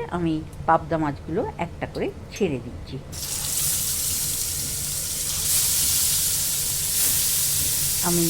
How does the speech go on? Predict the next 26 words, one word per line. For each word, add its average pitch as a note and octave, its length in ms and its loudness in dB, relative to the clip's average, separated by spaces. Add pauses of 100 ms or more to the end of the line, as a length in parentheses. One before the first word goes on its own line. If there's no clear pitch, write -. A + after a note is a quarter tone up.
(380)
চারটে G3 340 4 (120)
মাছ E3 140 4 (160)
ছেড়ে A#2 300 2
দিলাম। B2+ 240 0 (840)
পাবদা G3 380 4
মাছ F3 140 2 (140)
বেশি G3 200 2 (100)
ভাজার F#3+ 260 4 (120)
দরকার E3 340 2
নেই, G#3+ 120 2 (440)
গরম F3+ 240 8 (120)
তেলেতে F3+ 340 0 (280)
একটা - 220 -4 (100)
পিঠ F3+ 160 -4 (120)
একটু - 200 -8 (120)
লালচে C#3+ 420 2
হয়ে D#3+ 200 0
গেলেই A3+ 260 2
আপনারা D3 340 0
উল্টে C#3 300 -2
দেবেন, C#3 300 0
আমি E3 100 0 (100)
তাই F3+ 160 2 (260)
উল্টে D#3+ 320 0
দিলাম। B2+ 240 -4 (2750)
মাছগুলো G3 420 2